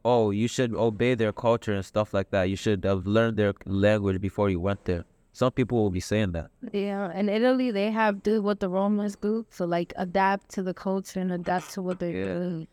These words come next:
Speaker 2: But I feel like if it's the language you speak, if it's the language that you grew up with, I feel like everybody should speak in their s-, language, no matter what else.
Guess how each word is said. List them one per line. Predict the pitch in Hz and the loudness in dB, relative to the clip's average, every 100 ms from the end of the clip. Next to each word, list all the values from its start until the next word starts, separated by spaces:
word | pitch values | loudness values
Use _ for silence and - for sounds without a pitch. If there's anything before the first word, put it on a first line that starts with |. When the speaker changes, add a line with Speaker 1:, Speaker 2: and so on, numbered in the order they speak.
| _ - | _ 0
Speaker 2:
But | 208 | 2
I | 220 | 2
feel | 220 233 247 | 2 2 4
like | 220 196 | 2 2
if | 202 233 | -2 -2
it's | 240 | 0
the | 208 | 0
language | 196 196 180 170 | 2 2 0 -2
you | 185 | -6
speak, | 180 185 196 175 - | -8 -6 -6 -6 -8
if | 185 | -4
it's | 214 202 | -4 -2
the | 202 | 0
language | 190 190 180 185 | 0 0 -2 -2
that | 185 175 | -2 0
you | 180 | -2
grew | 180 180 | -2 0
up | 185 190 | 0 0
with, | 170 165 | -2 0
I | 185 | -2
feel | 202 196 | 0 0
like | 185 | 2
everybody | 180 220 185 170 180 | 2 2 2 0 0
should | 180 | -4
speak | - 180 - | -6 -8 -4
in | 170 | -4
their | 165 | -4
s-, | 175 - | -6 -4
language, | 185 180 170 165 | -2 -2 -4 -8
no | 185 180 | -14 -14
matter | 165 160 | -12 -12
what | 160 151 | -12 -14
else. | 156 | -18